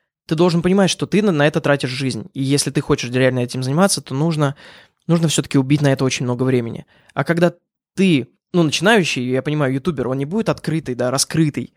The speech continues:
как-то, он не будет вести себя так, как, э, мы, мы там, да, ведём себя на камеру. Ему нужно всё-таки снимать, снимать и тренироваться,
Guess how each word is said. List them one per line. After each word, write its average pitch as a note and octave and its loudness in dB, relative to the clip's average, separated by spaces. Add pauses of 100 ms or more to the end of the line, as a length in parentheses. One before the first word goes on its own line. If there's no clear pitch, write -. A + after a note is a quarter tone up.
(120)
как-то, C3 -2
он C#3+ 4
не D#3 6
будет D#3+ 4
вести C3+ -2
себя B2+ -2
так, B2 -4
как, - -10
э, B2 -2
мы, C#3 -2
мы D3+ 0
там, A#2+ 0
да, D#3+ -2
ведём C3+ -2
себя C3+ -4
на C3+ -2
камеру. B2 -4 (120)
Ему D3+ 2
нужно F3+ 2 (160)
всё-таки - -4
снимать, F3 2
снимать F3 0
и D3+ -2
тренироваться, D3 0